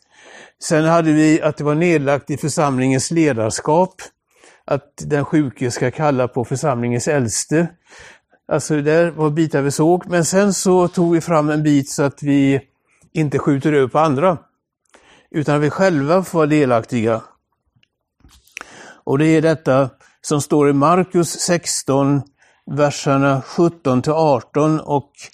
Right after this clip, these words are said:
jag hoppar över en del av det som händer där och tar det som är inriktat på just det vi talar om idag. Och då står det så här:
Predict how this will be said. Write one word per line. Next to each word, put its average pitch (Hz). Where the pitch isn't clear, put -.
jag 156
hoppar 165
över 160
en 165
del 175
av 151
det 135
som 131
händer 127
där 123
och 131
tar 131
det 135
som 127
är 127
inriktat 143
på 143
just 135
det 139
vi 123
talar 131
om 135
idag. 147
Och 147
då 165
står 165
det 156
så 160
här: 147